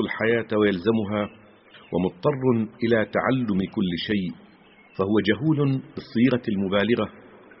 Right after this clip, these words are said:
لأنه محتاج إلى ما لا يحد من الأشياء. أما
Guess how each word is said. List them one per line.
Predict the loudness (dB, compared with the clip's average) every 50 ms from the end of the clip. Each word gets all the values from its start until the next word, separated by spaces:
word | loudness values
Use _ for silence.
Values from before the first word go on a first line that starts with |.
| -6 0
لأنه | 2 2 2 2 2 0 0 -2
محتاج | -2 -4 -6 -6 -4 -2 -2 0 0 0 0 0 -2 0 0
إلى | 4 4 4 4 4 2 2 2
ما | 2 2 4 2
لا | 2 2 2 0
يحد | -2 -4 -6 -6 -6 -4 -4
من | -2 0 0 0
الأشياء. | 0 0 -2 -6 -8 -2 0 2 2 2 0 -2 -6 -14 -20 -20 -20 -20 -20 -20 _ -20 -20 -20 _ -4 0 0
أما | 2 2 2